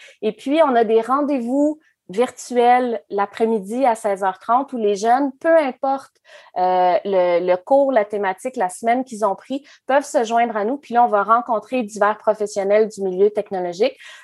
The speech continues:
pour que les jeunes aient encore cet accès-là au marché du travail puis qu'ils puissent vraiment comprendre c'est quoi les nouvelles carrières, c'est quoi les futures carrières,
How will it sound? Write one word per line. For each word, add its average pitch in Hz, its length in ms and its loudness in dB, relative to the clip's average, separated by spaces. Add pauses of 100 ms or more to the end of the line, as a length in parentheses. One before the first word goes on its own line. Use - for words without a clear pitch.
pour 233 320 0 (320)
que 240 120 0
les 220 200 2
jeunes 285 220 4
aient 269 140 2
encore 247 380 2
cet 240 240 -6
accès-là 220 720 0 (320)
au 196 100 2
marché 202 360 0
du 220 100 -12
travail 226 380 -2
puis - 160 -18
qu'ils - 160 -20
puissent 247 240 -6
vraiment 285 340 0
comprendre 277 340 -2
c'est 262 140 -10
quoi 320 160 0
les 330 120 0
nouvelles 226 340 0
carrières, 214 400 0
c'est - 100 -16
quoi 359 140 2
les 294 160 0
futures - 640 -6
carrières, 214 520 0